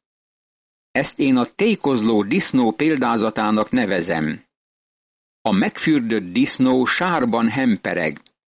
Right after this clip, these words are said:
Amint látod, az egyik kismalac megmosdott, és ezt mondta a tékozló fiúnak: „Úgy látszik, hazamész. Én is veled akarok menni.” A malac elment a tékozló fiúval az otthonába,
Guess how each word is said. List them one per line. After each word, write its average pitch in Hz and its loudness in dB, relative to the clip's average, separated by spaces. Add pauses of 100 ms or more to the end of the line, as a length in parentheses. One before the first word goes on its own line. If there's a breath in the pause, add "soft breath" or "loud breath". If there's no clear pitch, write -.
(640)
Amint 123 2
látod, 139 -2 (440)
az 127 0
egyik 135 0
kismalac 127 0
megmosdott, 131 0 (300)
és 113 -2
ezt 202 -2
mondta 123 2
a 107 0
tékozló 117 0
fiúnak: 98 0 (840)
„Úgy 208 2
látszik, 131 0
hazamész. 101 0 (440)
Én 208 2
is 131 2
veled 123 0
akarok 120 -2
menni.” 98 0 (1120)
A - 0
malac 160 2
elment 156 0
a 113 -2
tékozló 139 2
fiúval 135 2
az 123 0
otthonába, 95 -2